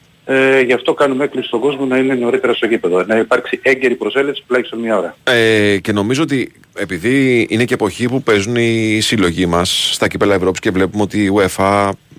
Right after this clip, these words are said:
Speaker 2: ε, συχνά πυκνά ανακοινώνει τιμωρίες, οι οποίες είναι και πολύ σκληρές και πολύ αυστηρές και δεν παίρνουν και,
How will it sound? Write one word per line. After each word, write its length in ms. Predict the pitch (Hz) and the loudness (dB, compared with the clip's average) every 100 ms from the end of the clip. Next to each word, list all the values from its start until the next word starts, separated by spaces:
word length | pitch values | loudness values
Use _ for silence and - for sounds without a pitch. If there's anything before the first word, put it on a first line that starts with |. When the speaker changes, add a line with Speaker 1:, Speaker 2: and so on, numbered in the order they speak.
| - _ - - | -20 _ -20 -10
Speaker 2:
ε, 100 | - | -6
συχνά 380 | 107 113 107 104 | -4 -4 0 0
πυκνά 400 | 107 - 98 101 | 0 0 2 2
ανακοινώνει 420 | 107 98 95 101 | 2 0 -2 -2
τιμωρίες, 500 | 104 110 98 92 104 | 0 0 2 2 2
οι 60 | - | 0
οποίες 180 | 117 107 | -2 -2
είναι 80 | |
και 80 | 110 | 0
πολύ 180 | 113 113 | 0 0
σκληρές 720 | - 123 95 95 107 - 131 | 0 0 2 2 0 -2 -4
και 300 | - 117 117 110 | 0 2 2 2
πολύ 180 | 110 | 0
αυστηρές 640 | 117 - 110 90 104 107 - | 0 0 2 2 2 2 -2
και 460 | - 127 127 127 127 | 0 2 2 4 2
δεν 160 | 123 127 | 2 2
παίρνουν 300 | 139 123 101 | 0 2 0
και, 500 | 85 87 85 82 | 0 2 4 2